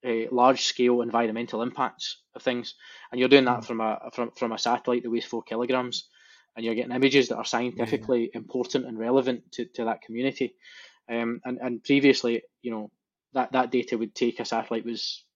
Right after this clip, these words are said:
Speaker 1: probably maybe, I don't know, a couple of hundred kilograms, and, and this, this little thing can do that now, and it, it,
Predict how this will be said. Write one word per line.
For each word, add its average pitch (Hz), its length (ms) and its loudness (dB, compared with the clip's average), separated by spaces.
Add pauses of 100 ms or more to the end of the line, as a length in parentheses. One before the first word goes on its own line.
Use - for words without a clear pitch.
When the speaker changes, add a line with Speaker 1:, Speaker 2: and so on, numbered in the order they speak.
(140)
Speaker 1:
probably 117 540 0 (760)
maybe, 113 400 0 (360)
I - 60 -10
don't 107 160 -8
know, 113 240 -4
a - 80 -8
couple 123 260 0
of 131 40 4
hundred 123 200 0
kilograms, 139 680 4
and, 113 160 -12
and 117 380 -8
this, 120 160 -8 (100)
this - 160 -10
little - 160 -10
thing 117 200 -6
can 113 140 -8
do 120 140 2
that 131 180 2
now, 123 100 -2
and 113 200 0
it, - 160 -12
it, 127 160 -6